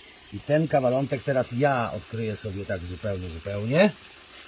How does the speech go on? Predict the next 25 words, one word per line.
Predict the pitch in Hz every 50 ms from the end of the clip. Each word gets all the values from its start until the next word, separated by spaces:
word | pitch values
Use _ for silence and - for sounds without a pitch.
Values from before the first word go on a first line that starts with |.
| - - - - 110
I | 113
obym | 110 123 117 127 127 131
nie | 123 117
spalił | - - - 110 110
czebureków | 101 - 117 104 113 117 113 104 - 165 185 202 - - - - - - - - - - - -
w |
tym | - 160 156 135
czasie, | - 165 151 151 - 185 185 202 202 - - - - - - -
bo | 127 131
tu | 170 147
się | 147 170
robi | 165 160 165 160
wszystko | - - 240 220 - - - 247
na | 269 262
raz. | 233 180 143 131 - - - - - - - - - - - - -
Jeden | 143 226 254 262 247 240
kucharz | 175 262 285 - 247 262 254 240 - - - - - - - - - - - - - - - - -
i | 190
parę | 151 196 226 214 214
garów. | 214 220 202 175 139 123 98 - - - - - - - - - - - - - - - - - -
No, | 90 90 85 95 123 120 156 160 160
tak | 143 - 117 -
trzeba. | - - - 110 113 117 117 98 78 - - - - - - - - - - - -
Tak | 107 113 -
trzeba. | - - - 104 110 113 101